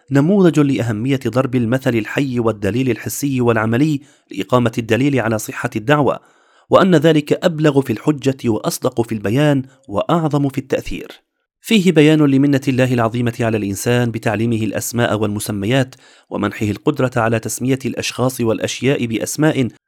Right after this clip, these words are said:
يجعلها رموزا لتلك الأشخاص والأشياء المحسوسة، وهي قدرة ذات قيمة كبرى في حياة الإنسان على الأرض، ندرك قيمتها حين نتصور الصعوبة الكبرى لو لم يوهب الإنسان القدرة على الرمز بالأسماء للمسميات،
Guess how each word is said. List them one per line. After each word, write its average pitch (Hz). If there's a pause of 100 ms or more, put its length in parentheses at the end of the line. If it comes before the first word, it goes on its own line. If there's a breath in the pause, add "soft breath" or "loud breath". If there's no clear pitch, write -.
يجعلها 147
رموزا 135
لتلك 120
الأشخاص 135
والأشياء 123
المحسوسة، - (520 soft breath)
وهي 104
قدرة 120
ذات 101
قيمة 110
كبرى 139
في 113
حياة 110
الإنسان 120
على 107
الأرض، - (500 soft breath)
ندرك 170
قيمتها 123
حين 98
نتصور 113
الصعوبة 120
الكبرى 151 (280 soft breath)
لو 185
لم 151
يوهب 135
الإنسان 123
القدرة 131
على 117
الرمز 120
بالأسماء 113
للمسميات، 110